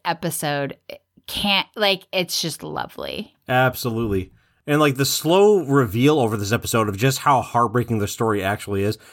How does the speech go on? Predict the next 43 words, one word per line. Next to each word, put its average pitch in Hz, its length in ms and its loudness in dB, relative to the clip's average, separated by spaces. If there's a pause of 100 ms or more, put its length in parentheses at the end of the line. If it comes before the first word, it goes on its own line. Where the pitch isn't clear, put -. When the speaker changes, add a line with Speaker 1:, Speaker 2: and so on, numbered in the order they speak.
(140)
Speaker 2:
Who 277 180 4
would 370 100 6
have 214 140 0
known 143 460 4 (340)
the 165 120 2
Ice 202 200 4
King 190 180 4
that 160 180 4
you 143 120 2
saw 139 240 4
for 131 100 -8
the 120 80 -4
first 131 260 0
time 127 180 2
in 113 60 0
season 107 340 -2
one, 98 240 0
this 240 300 6
Speaker 1:
Mm-hmm. 131 180 6
Speaker 2:
goofy 156 240 4
l-, 135 220 0 (300)
little 127 500 2 (300)
man, 110 460 0 (840)
that 135 200 2
his 160 180 2
backstory 135 500 2
was 110 140 0
this 123 160 2
complex 123 640 0
and 123 100 0
Speaker 1:
Yeah. 160 120 2
Speaker 2:
emotional? 98 500 -4
It's, 117 260 0
it's 147 180 0
just - 320 -2 (140)
amazing. 117 400 2
And 127 120 0
Tom 180 260 2
Kenny, 160 280 2
who 123 80 2
does 135 200 2
his 120 140 -2
voice, 120 340 0